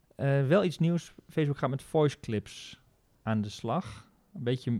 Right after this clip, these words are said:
micropodcasting. Eh, waar we natuurlijk, je zei net, eh, eh,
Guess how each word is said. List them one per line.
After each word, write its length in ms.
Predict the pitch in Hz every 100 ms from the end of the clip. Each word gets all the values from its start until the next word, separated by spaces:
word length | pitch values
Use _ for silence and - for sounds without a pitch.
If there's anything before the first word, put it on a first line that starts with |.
| -
micropodcasting. 1300 | 127 151 160 151 - 165 - 151 147 - 156 175 180 _ _ _ - -
Eh, 80 | -
waar 280 | 107 110 107
we 80 | 110
natuurlijk, 360 | 110 113 -
je 80 | 117
zei 120 | 110
net, 140 | 107 107
eh, 280 | 90 -
eh, 60 | 127